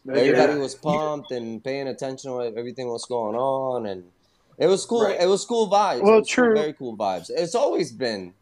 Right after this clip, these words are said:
Speaker 2: for me at least, it's always been cool vibes.
Speaker 1: I, I would love the Marshall. Absolutely would love the Marshall. But I, I, I see it as, too, is, is, is like, you know, a lot of people when they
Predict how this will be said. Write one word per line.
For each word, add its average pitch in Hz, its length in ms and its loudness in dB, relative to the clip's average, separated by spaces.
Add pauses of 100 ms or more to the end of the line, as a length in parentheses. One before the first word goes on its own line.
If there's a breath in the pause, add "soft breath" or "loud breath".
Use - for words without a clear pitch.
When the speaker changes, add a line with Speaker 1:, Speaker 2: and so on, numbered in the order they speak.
(120)
Speaker 2:
for 135 120 -6
me 160 200 0
at 113 100 0
least, 113 360 -4
it's 104 120 -10
always 120 260 -4
been 101 220 -8
cool 98 180 -4
vibes. 87 520 -4 (460)
Speaker 1:
I, 160 200 2 (540)
I 175 60 8
would 185 160 6
love 170 260 4
the 147 60 -10
Marshall. 139 640 -6
Absolutely 147 680 -2
would 127 200 -8
love 139 180 -4
the 123 80 -14
Marshall. 120 420 -10
But 143 300 -4
I, 139 140 0
I, 151 380 -2
I - 20 6
see 175 220 0
it 147 100 -4
as, 143 180 -2
too, 170 300 0
is, 131 120 -2 (200)
is, 123 120 -2 (200)
is 120 40 -10
like, 127 320 0
you 147 80 -8
know, 135 160 -2 (140)
a - 20 -8
lot 147 220 0
of 143 80 -10
people 143 320 -8
when 139 180 -6
they 131 340 -8